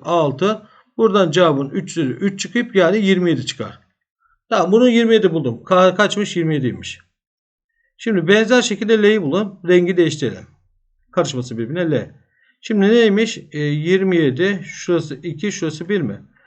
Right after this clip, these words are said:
Önce yirmi yedi tabana yazıyorum. Üzerine iki artı bir. Şimdi aşağıya iki artı bir yazıyorum. Üzerine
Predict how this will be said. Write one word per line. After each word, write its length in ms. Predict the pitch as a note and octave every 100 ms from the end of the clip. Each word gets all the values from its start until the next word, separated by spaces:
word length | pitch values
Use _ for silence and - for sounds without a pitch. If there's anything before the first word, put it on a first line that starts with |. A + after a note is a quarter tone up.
| _ _ F3+
Önce 200 | G3 A3
yirmi 320 | G#3 G#3 A3
yedi 220 | G#3+ A#3+
tabana 280 | G#3+ F#3+ A3
yazıyorum. 600 | G#3 F3 F3 A3+ - -
Üzerine 460 | F#3+ F#3+ F#3+ G#3+ F#3+
iki 260 | D3 G3
artı 360 | E3 C3+ C3 A2
bir. 240 | F3 G3 - _ _ _ _ -
Şimdi 280 | G#3+ A#3
aşağıya 600 | A3 G#3 G#3+ G#3 A#3 - -
iki 260 | D#3 -
artı 280 | G#3+ G#3 F#3+
bir 100 | G#3
yazıyorum. 640 | F#3+ E3+ D#3 F3+ A3 D#3+ -
Üzerine 760 | F3+ D#3+ F3+ E3+ A3 A3+ -